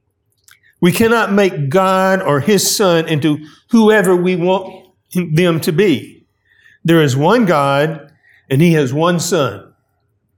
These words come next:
How do we know if it's true of us <clears throat> that we have his Son?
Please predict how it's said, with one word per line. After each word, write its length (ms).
How 120
do 60
we 120
know 220
if 140
it's 240
true 640
of 260
us 600
<clears throat> 240
that 440
we 140
have 200
his 200
Son? 380